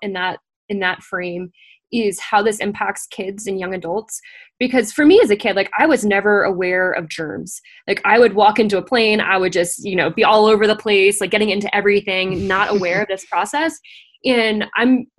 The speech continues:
Speaker 1: fascinated to see how this is going to impact kids and their awareness of germs, because to some extent, like, you know, it's helpful to be safe and cautious, but kids now are more aware of germs than they've ever been before. And certainly that may have lasting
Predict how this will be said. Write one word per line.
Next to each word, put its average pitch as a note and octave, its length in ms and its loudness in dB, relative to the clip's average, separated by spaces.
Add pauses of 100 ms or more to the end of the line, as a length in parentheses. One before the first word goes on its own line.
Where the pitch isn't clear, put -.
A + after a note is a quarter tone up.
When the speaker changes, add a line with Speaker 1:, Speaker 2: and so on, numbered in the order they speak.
Speaker 1:
fascinated B3 420 -2
to A3+ 40 -2
see G#3+ 240 -6
how F#3 180 -6
this G#3 160 -6
is G#3 120 -12
going F#3+ 180 -6
to - 100 -8
impact F#3+ 500 -8
kids G#3 260 -4
and F#3+ 100 -4
their A3 140 -2
awareness F3 400 -4
of F3 100 -10
germs, F3 420 -10
because G#3 300 -6
to A3+ 80 -8
some C4 220 -2
extent, A3+ 340 -4
like, F3+ 160 -8 (400)
you B3 80 0
know, G#3 60 4
it's G#3 100 -2
helpful A3+ 220 0
to F#3 60 -4
be G3 100 -2
safe F#3+ 240 -2
and F3+ 100 -12
cautious, F#3+ 560 -6
but - 140 -6
kids A3+ 260 -2
now F#3 220 -2
are F3+ 80 -2
more F3+ 240 -4
aware F3 260 -4
of E3+ 120 -8
germs F3 420 -8
than F3 100 -6
they've F3 240 -2
ever G3 220 0
been E3+ 240 -6
before. F3 580 -8 (320)
And A3 180 -2
certainly B3 280 0
that G3+ 160 0
may G3 100 0
have F#3 260 -4 (120)
lasting F3+ 800 -4